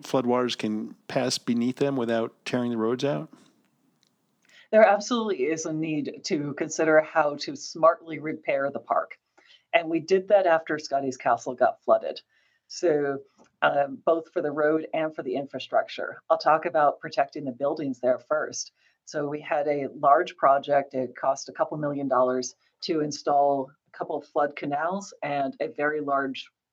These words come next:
Speaker 2: gabion-lined berm. Uh, gabions are wire baskets filled with rocks. So this large, massive thing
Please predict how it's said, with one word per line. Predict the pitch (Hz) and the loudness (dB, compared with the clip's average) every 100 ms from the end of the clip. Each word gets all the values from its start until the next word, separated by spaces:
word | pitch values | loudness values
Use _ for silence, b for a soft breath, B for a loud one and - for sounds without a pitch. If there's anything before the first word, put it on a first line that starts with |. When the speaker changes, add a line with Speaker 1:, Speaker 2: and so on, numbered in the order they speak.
| _ _ _ - | _ _ _ -4
Speaker 2:
gabion-lined | 160 160 147 139 135 139 131 - _ _ _ - | -4 -2 -4 0 0 0 -2 -6 _ _ _ -2
berm. | 156 135 127 123 127 | 2 2 0 -4 -6
Uh, | 135 135 | -8 -6
gabions | 160 151 147 139 | -4 -4 -4 -2
are | 135 131 131 127 | 0 0 0 -2
wire | 147 151 139 | 0 0 0
baskets | 135 135 - 135 120 - | 0 0 -2 -6 -6 -8
filled | 131 123 | -10 -8
with | 131 | -6
rocks. | 135 127 - - - | -4 -4 -6 -14 -8
So | - 131 | -4 -2
this | 131 - _ _ _ | -4 -14 _ _ _
large, | 185 196 190 175 147 151 | -4 2 6 6 2 -2
massive | 160 175 170 151 - | 2 2 2 -4 -6
thing | 165 147 139 | -6 -4 -4